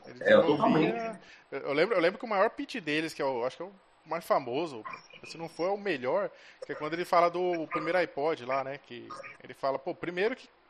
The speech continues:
Speaker 1: que ele faz lá todo o pitch e tal, ele chega e fala, ó, aqui dentro disso aqui, na época era o C D, lembrando do C Dzinho, que cabia doze músicas, quinze músicas, dependendo do tamanho.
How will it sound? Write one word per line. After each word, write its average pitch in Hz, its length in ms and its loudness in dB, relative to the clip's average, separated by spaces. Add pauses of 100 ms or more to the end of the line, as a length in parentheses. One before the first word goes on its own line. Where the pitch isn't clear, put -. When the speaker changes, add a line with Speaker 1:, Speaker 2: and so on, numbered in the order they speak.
(240)
Speaker 1:
que 156 160 -12 (260)
ele 135 120 -12
faz 131 220 2
lá 127 100 0
todo 143 180 -12
o 165 60 -12
pitch 185 220 -10
e - 40 -12
tal, 175 140 2
ele - 100 -2
chega 220 220 -8
e - 20 -10
fala, 196 240 2
ó, 143 60 6
aqui 185 240 -6
dentro 202 240 -6
disso - 180 -6
aqui, 208 340 -4 (380)
na 143 100 -2
época 135 180 2
era 147 60 2
o 139 40 -2
C 156 220 -6
D, 147 220 0
lembrando 151 400 -6
do - 80 -14
C 143 120 -8
Dzinho, 135 420 -8
que 185 60 -18
cabia 123 280 -4
doze 127 360 -6
músicas, 123 560 -10
quinze 110 260 -14
músicas, 131 380 -10
dependendo 120 260 -12
do - 60 -20
tamanho. 123 360 -8